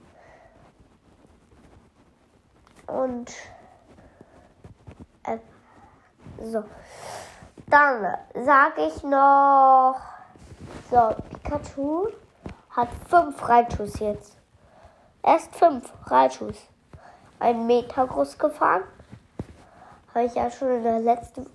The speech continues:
<coughs> soll ich mal pusten?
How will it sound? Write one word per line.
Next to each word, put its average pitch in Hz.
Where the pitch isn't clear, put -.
<coughs> -
soll 240
ich 240
mal 226
pusten? 254